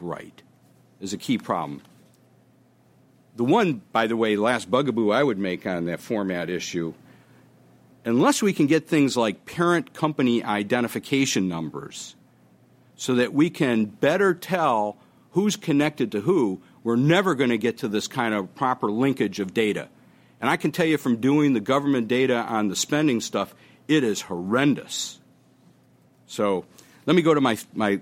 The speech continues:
last two ones on challenges very quickly. I completely agree about the using Web two point oh ideas and, um, application programming interfaces and mashups. I think that's just absolutely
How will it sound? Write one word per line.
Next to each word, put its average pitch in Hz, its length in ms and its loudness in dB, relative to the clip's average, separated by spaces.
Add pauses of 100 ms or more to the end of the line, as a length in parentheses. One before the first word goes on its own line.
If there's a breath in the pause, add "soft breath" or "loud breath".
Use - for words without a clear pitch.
(160)
last 139 380 2
two 170 100 4
ones 107 300 2
on 95 260 -2
challenges 92 560 -4
very 104 180 0
quickly. 92 500 -6 (1400 soft breath)
I 117 100 -4
completely 180 500 4
agree 127 240 4
about 113 260 2
the 113 80 2
using 120 420 4
Web 113 180 2
two - 120 -6
point 117 240 2
oh 104 120 2
ideas 104 600 0
and, 95 500 -4
um, 95 360 -2
application 117 640 0
programming 104 540 0
interfaces 95 680 -2
and 92 120 -2
mashups. 95 760 -4 (600)
I 110 100 0
think 120 180 2
that's 104 200 0
just - 340 -4 (120)
absolutely 107 960 0